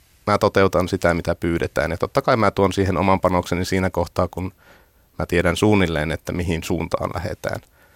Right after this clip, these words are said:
Että siihen, siihen asti, että mulla on joku käsitys siitä, mitä asiakas haluaa, niin mä oon itse hyvin hiljaa siitä, että mitä mä voisin kuvitella, että hän voisi haluta.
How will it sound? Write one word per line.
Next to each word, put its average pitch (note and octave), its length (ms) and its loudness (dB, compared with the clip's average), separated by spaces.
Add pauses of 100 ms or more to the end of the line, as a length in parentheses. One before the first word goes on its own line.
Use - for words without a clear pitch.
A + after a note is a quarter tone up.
(360)
Että - 180 -12
siihen, F#2 360 2 (760)
siihen A#2 360 4
asti, F2 240 2
että F2 200 0
mulla F2+ 240 2
on F2+ 100 4
joku G#2+ 260 4
käsitys E2 440 0
siitä, - 200 -4
mitä - 220 -2
asiakas - 340 -2
haluaa, - 500 -2 (640)
niin D2+ 240 -6 (180)
mä D#2 100 -2
oon D#2 120 2
itse D#2 220 2 (260)
hyvin D#2+ 200 -2
hiljaa D2 400 0
siitä, - 360 -4
että - 220 -4 (540)
mitä F#2 260 2
mä D#2+ 160 2
voisin F2+ 380 2
kuvitella, - 500 -6
että - 200 -10
hän F#2+ 100 -6 (120)
voisi - 240 -8
haluta. - 220 -8